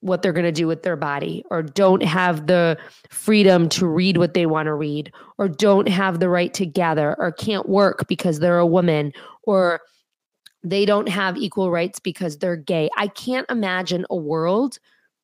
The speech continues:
like that. And when you look back at the Holocaust and you look back at what Adolf Hitler and his regime tried to implement with what they called the final solution. That's what,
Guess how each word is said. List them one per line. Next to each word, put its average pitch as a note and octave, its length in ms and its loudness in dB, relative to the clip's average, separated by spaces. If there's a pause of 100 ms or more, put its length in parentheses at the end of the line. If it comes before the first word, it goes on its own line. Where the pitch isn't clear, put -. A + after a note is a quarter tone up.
(180)
like E3+ 300 -6
that. C#3+ 260 -6 (560)
And G#3 200 -2
when G#3+ 160 0
you A3+ 160 -2
look G#3+ 400 -2
back G3+ 320 -2
at F#3 100 -8
the F3+ 80 -4
Holocaust F3+ 800 -2
and F3+ 160 -2
you F3 100 -2
look G3+ 300 -6
back F#3 380 -4
at F3 180 -4
what E3 320 -4 (540)
Adolf G3+ 280 4
Hitler F#3+ 560 -4 (680)
and E3 160 -4
his A#3 480 0
regime F#3+ 800 -2 (320)
tried G3+ 260 -4
to - 160 -8
implement F#3+ 460 -4
with F3 180 -2
what E3+ 240 0
they G#3+ 180 2
called G3 640 4 (100)
the F#3 100 0
final A#3 380 2
solution. G#3+ 600 0
That's A3 260 -4
what, B3 140 0